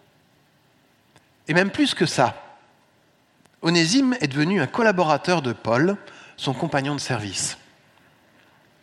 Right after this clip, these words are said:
Et c'est là que tout se complique.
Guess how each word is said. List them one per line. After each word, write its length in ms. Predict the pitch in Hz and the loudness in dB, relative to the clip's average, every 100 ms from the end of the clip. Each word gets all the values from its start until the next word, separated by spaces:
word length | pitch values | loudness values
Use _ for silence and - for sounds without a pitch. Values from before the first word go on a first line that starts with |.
| - - - - - - - - _ _ _ _ | -20 -20 -20 -20 -20 -20 -20 -20 _ _ _ _
Et 80 | 147 | -4
c'est 240 | - 131 | 0 2
là 320 | 117 131 151 - - - - - - - - - | 4 4 2 -6 -18 -18 -20 -20 -20 -20 -16 -8
que 100 | 117 | -6
tout 220 | - 208 | -4 -2
se 120 | - | -2
complique. 760 | - 123 - 95 - - - | -4 -8 -10 -14 -14 -10 -10